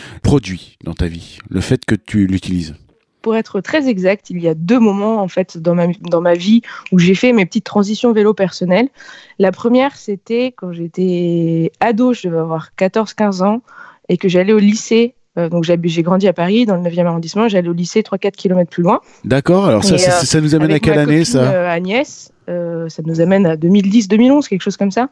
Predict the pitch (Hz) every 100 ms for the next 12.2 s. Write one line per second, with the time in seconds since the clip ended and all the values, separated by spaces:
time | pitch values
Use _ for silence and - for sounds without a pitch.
0 | - 147 175 139 113 104 - 107 - 110
1 | 104 110 110 - 135 95 92 110 131 104
2 | 95 98 95 90 87 90 92 - - -
3 | _ 90 98 101 127 - - 127 123 131
4 | 135 143 120 117 110 127 113 104 - 101
5 | - 101 95 95 123 117 98 95 87 247
6 | 330 294 107 90 98 202 220 92 - _
7 | - 202 262 302 285 277 285 240 269 -
8 | 226 226 214 226 349 240 196 208 180 175
9 | 175 254 208 202 196 214 170 170 165 -
10 | 185 220 214 208 208 165 - - 113 -
11 | - 165 214 226 202 190 196 214 202 185
12 | 180